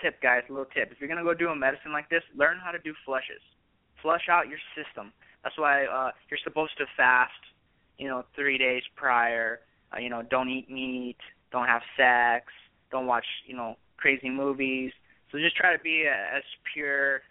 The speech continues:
you know, as you can for three days. You know, you gotta flush your system, uh, flush your intestines, um, go sweat in the sauna, you know, do some exercise, meditate.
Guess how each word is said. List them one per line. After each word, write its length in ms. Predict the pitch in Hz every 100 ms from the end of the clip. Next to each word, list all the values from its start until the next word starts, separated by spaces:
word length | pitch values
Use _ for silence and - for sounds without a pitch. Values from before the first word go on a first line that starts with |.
| _
you 120 | 139
know, 100 | 131
as 100 | 123 123
you 100 | 131 -
can 300 | 131 131 131 _ _ _ _ -
for 160 | 135
three 220 | 135 143
days. 380 | 131 127 127 123 - _ _ _
You 80 | 123
know, 60 |
you 40 | 127
gotta 180 | 120 -
flush 180 | 143 131
your 80 | 135 -
system, 560 | 139 - 131 127 123 - _ _ _ -
uh, 300 | 117 113 107 - - _ _ _ 113 -
flush 140 | 131 131
your 80 |
intestines, 640 | 127 - 135 - 127 123 - - _ _ _ -
um, 320 | - - -
go 120 | 131 -
sweat 220 | - 135 117
in 80 |
the 80 | 127 -
sauna, 500 | 131 131 131 131 123 - _ _ -
you 100 | 127
know, 80 |
do 120 | 120 139
some 140 | 131 135
exercise, 500 | 131 - 135 127 123
meditate. 640 | 127 131 - - 131 127